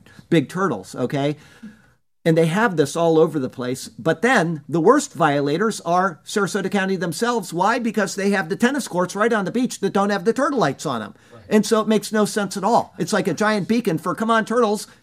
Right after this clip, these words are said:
Speaker 1: commit suicide over here." Anyway, I'm reporting on it anyway. We'll see where it goes. Although climate researchers have warned before about the negative effects of climate change and habitat loss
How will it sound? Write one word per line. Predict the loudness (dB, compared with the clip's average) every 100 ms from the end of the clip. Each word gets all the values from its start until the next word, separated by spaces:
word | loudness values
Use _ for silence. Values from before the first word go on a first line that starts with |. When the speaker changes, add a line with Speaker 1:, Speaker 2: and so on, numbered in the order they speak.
| -6
Speaker 1:
commit | 4 6 6
suicide | 4 2 4 2 2
over | 2
here." | 2 0 -2 -4 -20 -16 0
Anyway, | 4 4 2 -6 -20 -20 -20 -20 _ _ _ _ _
I'm | 6
reporting | 6 6 4 4 2
on | 2
it | 0
anyway. | 0 0 2 2
We'll | 0 -4
see | -2 0
where | 2
it | 0
goes. | 0 0 0 -4 -14 _
Although | 4 6 4
climate | 4 0 0 -2
researchers | -2 -2 -4 -4 -4 -4
have | -4
warned | -2 0 2 2
before | -2 -4 -2 0
about | 2 2 0
the | -2
negative | -2 -2 -4
effects | -6 -4 -4 -4
of | -8 -8
climate | -4 -2 -2 -4
change | -4 -2 -4
and | -4 -6 -4
habitat | -4 -2 -2 -2 -2
loss | 0 0 0 -2